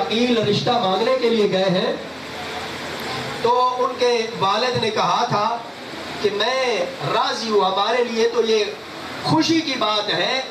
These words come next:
ہمارے لیے یہ عظمت کی بات ہے کہ امیر المومنین کا رشتہ ہمارے لیے آیا ہے۔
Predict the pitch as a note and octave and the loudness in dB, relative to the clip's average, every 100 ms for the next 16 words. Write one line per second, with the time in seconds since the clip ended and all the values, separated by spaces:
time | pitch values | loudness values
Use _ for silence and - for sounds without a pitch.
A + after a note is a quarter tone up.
0 | - - - - - - - A3+ B3+ C4+ | -12 -12 -12 -12 -6 -2 0 0 2 0
1 | C4 B3+ B3+ B3 B3+ D4 D#4 - C#4+ A#3 | 0 2 2 2 0 0 -2 -2 0 0
2 | A3 G3+ F#3+ C#4+ C4+ B3+ D4+ D#4 D4 C4+ | 0 0 -2 0 0 0 2 2 2 2
3 | C4 B3+ C#4+ D#4+ D4+ C#4+ C#4 - C4 A3 | 2 0 0 0 0 0 0 0 0 0
4 | G#3+ G#3+ G3+ F3+ D3 A#2 - - | 0 0 0 2 0 0 -2 -4